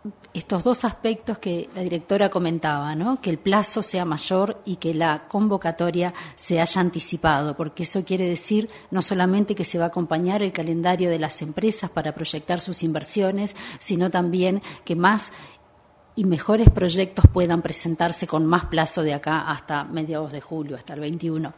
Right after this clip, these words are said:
exactamente. Eh, hoy además es el Día Internacional del Medio Ambiente y estamos todos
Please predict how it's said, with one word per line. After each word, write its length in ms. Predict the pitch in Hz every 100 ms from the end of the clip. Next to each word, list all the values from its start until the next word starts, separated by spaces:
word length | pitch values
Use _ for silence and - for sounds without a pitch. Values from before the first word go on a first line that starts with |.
| -
exactamente. 920 | 190 - 143 - 143 123 - - - - - - - - - -
Eh, 340 | 233 240 233 - - -
hoy 160 | 254
además 380 | 262 226 240 247
es 160 | 247 220
el 160 | 202
Día 480 | 220 233 233 226 -
Internacional 720 | 240 196 185 175 - 180 196
del 120 | 196 196
Medio 260 | 185 175
Ambiente 480 | 170 190 208 190 185
y 80 | 180
estamos 360 | 180 202 220
todos 460 | - 214 220 - -